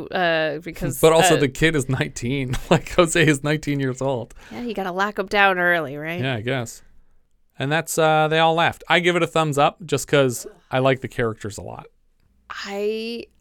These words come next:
Speaker 1: I, I f-, I, I'm struggling with this one 'cause I wanna give it a thumbs down, but it wasn't poorly made and it wasn't poorly acted.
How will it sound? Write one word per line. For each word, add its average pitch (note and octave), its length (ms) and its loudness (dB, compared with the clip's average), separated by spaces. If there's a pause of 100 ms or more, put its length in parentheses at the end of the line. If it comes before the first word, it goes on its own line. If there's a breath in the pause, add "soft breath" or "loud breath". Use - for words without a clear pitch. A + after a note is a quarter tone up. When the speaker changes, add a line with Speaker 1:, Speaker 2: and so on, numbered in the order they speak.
Speaker 1:
I, A#3 300 4
I A#3 140 0
f-, - 240 -12 (1080 loud breath)
I, A3 180 -2
I'm A3+ 160 2
struggling A3 580 2
with D#3+ 140 -6
this D3 160 -10
one D3 120 -12
'cause F3 120 -6
I F#3 80 2
wanna F#3+ 380 0
give F3+ 180 -2
it E3 240 -4 (640)
a F#3 60 -10
thumbs E3 500 -4
down, C#3 680 -6 (500 soft breath)
but F3 380 4 (580)
it A3 120 8
wasn't A#3+ 420 2
poorly A#3 360 4
made G3 380 2
and F3 100 0
it - 80 -6
wasn't G#3 280 -4
poorly G3+ 380 2
acted. D#3+ 460 0